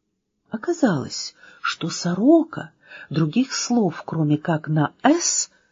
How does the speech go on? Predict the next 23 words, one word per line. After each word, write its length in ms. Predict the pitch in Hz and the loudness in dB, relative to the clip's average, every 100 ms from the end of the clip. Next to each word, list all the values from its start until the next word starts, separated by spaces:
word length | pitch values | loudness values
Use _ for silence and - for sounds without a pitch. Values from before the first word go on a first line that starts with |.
| _ | _
произносить 840 | 170 156 135 139 143 - 233 233 - | -2 0 -2 -4 -4 -2 -4 -2 0
не 100 | 254 | 0
хочет. 640 | - - - - - _ _ _ _ _ _ _ _ _ | 0 -6 -6 -10 -12 _ _ _ _ _ _ _ _ _
Ну 120 | 233 269 | 2 4
что 420 | - - - 120 | 4 0 -4 -4
тут 180 | - 104 | -6 -8
было 320 | 131 117 110 | -4 -4 -4
делать? 600 | 113 117 98 - - - _ _ _ _ _ _ _ _ _ _ _ _ _ - - | -6 -6 -6 -10 -12 -12 _ _ _ _ _ _ _ _ _ _ _ _ _ -20 -4
«А 100 | 196 | 2
может, 320 | 220 233 240 | 2 2 0
нам 200 | 240 233 | 2 2
буква 560 | 196 233 226 226 226 220 _ _ _ | 4 4 6 6 4 2 _ _ _
«Т» 400 | 226 202 220 254 _ _ | 8 8 6 -2 _ _
что-нибудь 580 | - - 262 247 233 247 | -14 -2 2 2 2 -2
скажет?» 600 | - - 247 240 247 - _ _ _ | -2 0 2 2 -4 -8 _ _ _
с 140 | - | -2
надеждой 460 | 233 220 240 202 220 | 2 4 4 4 2
спросила 560 | - 226 220 240 226 226 | 2 0 2 4 4 6
Аля. 420 | 226 220 220 220 - _ _ _ _ _ _ _ _ _ | 4 4 2 -2 -8 _ _ _ _ _ _ _ _ _
Буква 500 | 151 156 131 139 - | -6 -6 -6 -6 -6
«А» 280 | - 180 240 - _ _ _ | -4 -2 -2 -6 _ _ _
покачала 560 | - - 143 - 160 151 | -6 -4 -2 0 2 2
головой. 580 | 143 143 127 113 113 | 2 0 -2 -6 -10